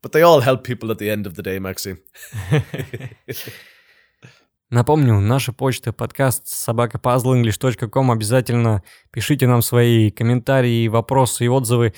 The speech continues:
Speaker 3: и все, что угодно. Переходите по ссылке в iTunes, если вы еще этого не сделали. Обязательно подписывайтесь на нас там и ставьте пять звезд. Будьте с нами на одной волне. Это подкаст Puzzle English. Всего вам доброго, хорошего настроения и до новых встреч в эфире.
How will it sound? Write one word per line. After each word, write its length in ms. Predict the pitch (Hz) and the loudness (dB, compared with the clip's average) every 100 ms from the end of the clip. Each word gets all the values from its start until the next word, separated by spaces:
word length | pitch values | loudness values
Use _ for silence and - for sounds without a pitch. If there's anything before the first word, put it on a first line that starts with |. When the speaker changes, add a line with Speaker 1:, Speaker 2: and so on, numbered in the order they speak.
| - _ - | -10 _ -10
Speaker 3:
и 80 | |
все, 200 | 113 - | -4 -2
что 200 | 131 - | 0 0
угодно. 640 | 123 117 131 120 117 110 95 - | 0 2 2 2 2 0 -2 -6
Переходите 540 | 123 123 139 143 - | -6 -4 -2 -2 -2
по 120 | 127 | -4
ссылке 360 | 120 - 135 123 | -2 -2 -4 0
в 60 | 117 | 0
iTunes, 640 | 120 143 147 - - - | 0 0 0 0 -6 -8
если 300 | 120 127 127 | -4 -2 0
вы 120 | 127 | 2
еще 300 | 127 110 127 | 2 0 0
этого 240 | 117 113 113 | 0 2 0
не 100 | 110 | 0
сделали. 380 | 104 139 123 | 2 2 4
Обязательно 480 | 117 107 135 123 117 | 2 2 -2 0 0
подписывайтесь 800 | 104 110 - 147 - 123 117 117 | 0 -4 -4 -4 0 -2 -2 -4
на 80 | 117 | 0
нас 180 | 117 113 | 0 0
там 360 | - 120 110 107 | 0 2 2 0
и 200 | 113 107 | -2 -4
ставьте 360 | - 127 110 | 0 -2 -2
пять 240 | 107 120 107 | -2 -2 0
звезд. 320 | 107 117 - _ | 2 2 0 _
Будьте 340 | - 123 165 139 | -4 -2 0 -2
с 140 | - | 0
нами 480 | 131 127 120 113 104 | 2 4 4 4 4
на 220 | 101 104 | 2 2
одной 260 | 101 120 135 | 0 2 2
волне. 260 | 120 117 | 4 4
Это 140 | 107 - | 2 0
подкаст 480 | 110 - 113 95 - | -4 -2 -2 -2 -2
Puzzle 400 | 131 139 120 131 | 0 2 4 4
English. 500 | 120 117 113 - - _ | 4 4 2 0 -8 _
Всего 240 | - 127 | -2 2
вам 200 | 117 104 | 4 4
доброго, 380 | 101 127 120 101 | 4 4 4 4
хорошего 460 | 98 113 120 110 101 | 2 0 0 0 0
настроения 520 | 101 - 113 110 104 | 0 2 4 6 4
и 280 | - 135 143 | 2 0 2
до 120 | 113 | 4
новых 340 | 107 110 101 | 4 2 0
встреч 440 | - - 113 - - | -6 -2 -2 -2 -6
в 140 | 107 | -6
эфире. 320 | 92 117 98 | -2 0 0